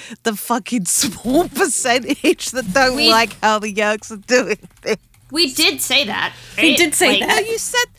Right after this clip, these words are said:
Speaker 2: we,
Speaker 1: you did
Speaker 2: we
Speaker 1: say
Speaker 2: did
Speaker 1: there were
Speaker 2: say
Speaker 1: a lot
Speaker 2: that.
Speaker 1: of people there. Yes.
Speaker 2: No, we said, yeah, we said, but we did say that the exp-, that we wanted both the, the prisoners and the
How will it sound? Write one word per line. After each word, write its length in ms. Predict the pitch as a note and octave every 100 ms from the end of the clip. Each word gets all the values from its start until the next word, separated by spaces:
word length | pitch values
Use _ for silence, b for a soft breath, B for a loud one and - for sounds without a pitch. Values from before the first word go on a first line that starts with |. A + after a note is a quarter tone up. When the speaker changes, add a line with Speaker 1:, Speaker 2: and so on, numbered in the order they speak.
| -
Speaker 2:
we, 140 | B3+ D#4
Speaker 1:
you 140 | A#4
did 160 | C5+ C5+
Speaker 2:
we 140 | D#4+ E4
Speaker 1:
say 40 |
Speaker 2:
did 100 | G4 G4+
Speaker 1:
there 60 | G4+
were 60 |
Speaker 2:
say 100 | C#4
Speaker 1:
a 40 | F#4+
lot 240 | A#3 F4+
Speaker 2:
that. 60 | F4
Speaker 1:
of 40 |
people 440 | G4+ G4+ - F4+
there. 520 | A#3 B3+ G3 F3 F3 G#3+ _ - F#3
Yes. 480 | A3+ B3 G#3 D#4 D4+
Speaker 2:
No, 220 | D#4 D4+
we 100 | D#4+
said, 420 | - E4+ B3+ - -
yeah, 320 | D4 F4 C4
we 140 | D4
said, 300 | C#4+ E4 D4+
but 200 | D4+ - C4+
we 160 | D4+
did 200 | B3 C#4+
say 240 | - D4 B3+
that 200 | B3+ - B3+
the 260 | B3+ B3 -
exp-, 360 | - - - -
that 80 | B3
we 140 | B3+
wanted 460 | A3 A3+ A#3+ G#3 G#3
both 500 | A#3+ A#3+ A3+ - - _ b b b b b b b b b b _ _ _ _ _ _ -
the, 320 | A#3+ A3+ A3 G#3
the 100 | A#3+
prisoners 560 | B3+ A#3+ A#3 A#3 G#3+ -
and 380 | A#3+ A#3+ A#3+ A#3+
the 540 | G#3+ A3+ G#3+ G#3 G#3